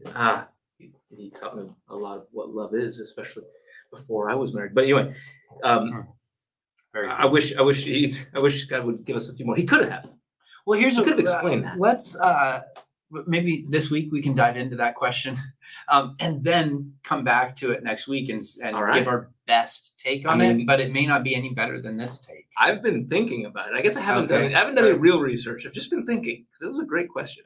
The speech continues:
Speaker 2: Yeah, that
Speaker 1: That's
Speaker 2: is
Speaker 1: a
Speaker 2: a
Speaker 1: really
Speaker 2: good
Speaker 1: good
Speaker 2: question.
Speaker 1: question. So, but, uh, yeah, sure. We'll, we'll, uh, we'll look into it. Um, oh, look at that. Start here. David, thank you. David puts up the, uh, Bible Project.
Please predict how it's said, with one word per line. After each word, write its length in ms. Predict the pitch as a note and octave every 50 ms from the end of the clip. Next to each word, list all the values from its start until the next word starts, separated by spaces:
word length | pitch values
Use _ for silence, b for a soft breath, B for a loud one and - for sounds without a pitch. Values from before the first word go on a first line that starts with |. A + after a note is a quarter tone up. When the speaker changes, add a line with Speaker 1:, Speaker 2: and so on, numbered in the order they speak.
| _ -
Speaker 2:
Yeah, 100 | - -
that 80 | - - -
Speaker 1:
That's 160 | G2+ G#2 G#2
Speaker 2:
is 100 | C3+ C3
Speaker 1:
a 20 | C3+
Speaker 2:
a 40 |
Speaker 1:
really 100 | B2 A#2+
Speaker 2:
good 100 | A#2+ A#2
Speaker 1:
good 80 | A#2 F#2+
Speaker 2:
question. 260 | - G#2 - - -
Speaker 1:
question. 100 | _ _ _
So, 260 | - C3 A#2+ - - B B B B
but, 160 | F3 F3+ F#3
uh, 100 | G#3 A3+ - E3
yeah, 240 | G3 A#3+ A3 A#3+ - -
sure. 400 | - - - F#3+ A3 - - - _ _ _
We'll, 280 | A2 D#3 F#3+ F3 A#2+ - - A#2+ A2
we'll, 220 | C#3+ F3 F#3 E3+
uh, 160 | D#3 C#3+ C3+ C3 -
we'll 140 | D3 D#3+ D#3+
look 180 | D#3+ D#3+ -
into 220 | D3+ D3 B2+ G#2+ G2
it. 140 | - - _ _ _ _ _ _ _ _ _ _ _ -
Um, 500 | A#2 A2 A2 G#2+ G#2+ G#2 A#2 - - - _ _ _ _ _ _ _ _
oh, 160 | - F3+ F3 D3
look 120 | D3 C#3+
at 40 | C#3 C3
that. 380 | B2 A#2+ A#2 G#2+ - - - - _ _ _ _ _ _
Start 420 | - - - - - E3+ D#3 C#3+
here. 320 | C#3+ D3+ C3+ C#3 C#3 - - _ _
David, 440 | - C#4+ C4+ B3 A#3 A#3+ - - -
thank 320 | D#4+ D#4 C#4+ B3 - -
you. 500 | E3 D3 C#3+ C3+ B2+ A#2+ - - - - _ _ _ _ _ _ _ _ _ _ _
David 460 | - C4 C4 A#3 F#3 C#3 B2 C3+ - - - _
puts 220 | A3+ G#3 - -
up 240 | G#3 F#3 - - C#3
the, 220 | D3+ D3+ D#3 D#3+
uh, 80 | D3+ C#3
Bible 320 | A#2+ C3+ D3+ F3 F3+ E3+ -
Project. 600 | - F3 E3 D3+ C3 C3+ C#3 C#3 C3+ C#3 C3+